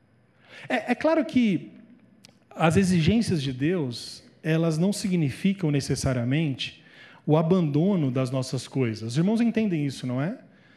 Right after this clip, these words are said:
Jesus estava falando especificamente a um jovem que era dono de muitas propriedades, e Jesus identificou naquele jovem o amor pelas posses. Por isso que Jesus falou isso a ele.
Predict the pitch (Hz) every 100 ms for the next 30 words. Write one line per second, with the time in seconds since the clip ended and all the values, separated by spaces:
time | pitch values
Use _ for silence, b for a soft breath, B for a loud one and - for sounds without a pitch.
0 | b b b b 165 175 185 226 214 214
1 | 196 - 165 180 202 190 190 175 208 -
2 | 180 151 156 180 - 160 131 135 139 151
3 | 175 196 - 151 139 147 156 135 135 131
4 | 131 - 131 131 180 160 135 147 170 220
5 | - - B B B 180 170 190 208 226
6 | 226 214 - 185 175 156 151 170 170 156
7 | 175 190 220 226 233 185 208 208 135 120
8 | - 127 107 - - 107 - - - b
9 | b - 156 175 180 185 147 156 - 151
10 | 139 143 143 123 143 117 107 101